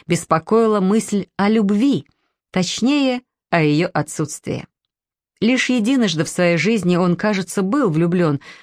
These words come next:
но это случилось давно, в школьном детстве. Что-то вспыхнуло и погасло, но оставило навсегда тревожную память чувств.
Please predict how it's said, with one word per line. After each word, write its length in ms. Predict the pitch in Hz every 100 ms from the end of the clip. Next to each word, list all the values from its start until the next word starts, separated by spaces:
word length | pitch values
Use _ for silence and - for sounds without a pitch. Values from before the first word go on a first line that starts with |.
| _ -
но 80 |
это 160 | 370 277
случилось 540 | - 214 - 277 208
давно, 500 | 156 165 147 180 247
в 80 | 185
школьном 440 | - 190 226 175 151
детстве. 540 | 156 175 - 139 127 _ _ _ -
Что-то 300 | - 330 285
вспыхнуло 680 | - - 349 330 233 220 202
и 60 |
погасло, 800 | 196 190 165 165 170 165 160 151 - _ _ _
но 140 | 160 165
оставило 540 | 165 180 202 196 185
навсегда 560 | 185 175 - 156 247 262
тревожную 640 | 160 160 254 247 185 175
память 400 | 160 156 156 151
чувств. 420 | - 151 - _